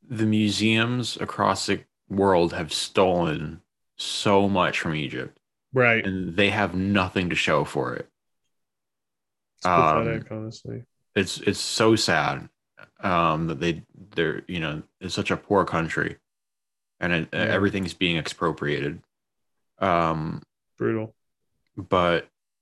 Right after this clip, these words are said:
Speaker 1: yeah, no, I, and I was, I was talking to one of the tour guides about it. I'm like, "Don't you feel like you're kind of being robbed by all these, by, like, our countries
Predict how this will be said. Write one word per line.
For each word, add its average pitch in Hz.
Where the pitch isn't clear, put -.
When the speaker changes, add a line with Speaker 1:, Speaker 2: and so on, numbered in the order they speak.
Speaker 1:
yeah, 110
no, 101
I, 98
and 95
I 98
was, 95
I 87
was 90
talking 90
to 87
one 85
of 82
the 78
tour 90
guides 82
about 76
it. 82
I'm 85
like, 85
"Don't 139
you 170
feel 185
like 147
you're 107
kind 117
of 101
being 92
robbed 85
by 82
all 82
these, 82
by, 85
like, 82
our 87
countries 85